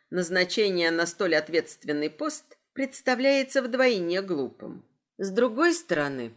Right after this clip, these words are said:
Карл всё это видит, понимает, и тем не менее... У Карла своя логика, и злиться на него бесполезно. Тем более невозможно злиться, когда на тебя так смотрят.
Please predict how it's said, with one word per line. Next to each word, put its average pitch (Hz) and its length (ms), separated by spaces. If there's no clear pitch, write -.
Карл 320 500
всё 254 300
это 220 280
видит, 294 800
понимает, 196 840
и 170 140
тем 196 360
не 180 100
менее... 220 680
У 311 180
Карла 311 480
своя 262 480
логика, 107 640
и 277 160
злиться 302 500
на 294 120
него 277 320
бесполезно. 190 1000
Тем 247 280
более 330 360
невозможно 262 760
злиться, 175 460
когда 175 380
на 180 140
тебя 175 380
так 165 320
смотрят. 156 640